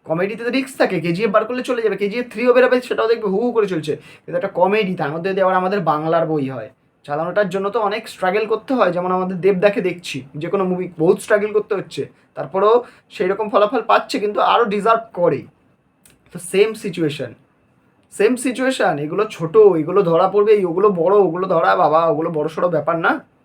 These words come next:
তো ওগুলো আলোচনা করে লাভ নেই। আসল কথা হচ্ছে এইটাই যে আমাদের রাজ্যেও কি যোগী বাবার মতন এই, এই হুকি, হুঁশিয়ার হবে? এই কি যেটা হচ্ছে, এটা কি হবে?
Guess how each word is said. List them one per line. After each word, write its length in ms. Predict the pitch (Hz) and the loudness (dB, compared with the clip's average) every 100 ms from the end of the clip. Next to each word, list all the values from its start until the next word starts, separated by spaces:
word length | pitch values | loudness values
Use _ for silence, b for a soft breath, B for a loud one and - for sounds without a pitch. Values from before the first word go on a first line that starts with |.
| _ | _
তো 80 | 151 | -10
ওগুলো 180 | 151 156 | -4 2
আলোচনা 300 | 165 165 180 | 2 2 -6
করে 160 | 185 190 | -4 -2
লাভ 180 | 160 | -2
নেই। 100 | 175 | -2
আসল 300 | 175 135 196 | -6 -6 -6
কথা 200 | 185 180 | -6 -4
হচ্ছে 260 | 208 202 - - | -6 -8 -10 -4
এইটাই 420 | 190 190 196 196 | -4 2 2 0
যে 440 | 139 156 170 208 b b b b b | -2 0 0 -2 b b b b b
আমাদের 400 | - 147 208 240 | -8 -2 2 2
রাজ্যেও 340 | 226 190 180 240 | 2 -2 -2 -4
কি 180 | 254 226 | -4 -4
যোগী 280 | 175 175 | -4 -2
বাবার 260 | 202 214 214 | 0 2 0
মতন 280 | 214 220 214 | 0 -2 0
এই, 240 | 208 208 185 b b | 0 -2 -6 b b
এই 360 | 143 151 147 139 | -8 -4 -2 -4
হুকি, 800 | 131 120 131 139 208 202 165 139 - _ _ _ 139 127 | -6 -8 -10 -8 -8 -6 -6 -6 -10 _ _ _ -14 -10
হুঁশিয়ার 380 | 160 226 220 | -6 2 2
হবে? 240 | 190 165 170 | 4 0 -2
এই 120 | 180 | -4
কি 140 | 175 | -6
যেটা 340 | 170 160 175 185 | -8 -2 0 2
হচ্ছে, 360 | 180 180 - | 0 -2 4
এটা 120 | 190 185 | 4 2
কি 140 | - | -2
হবে? 280 | 147 202 | 2 4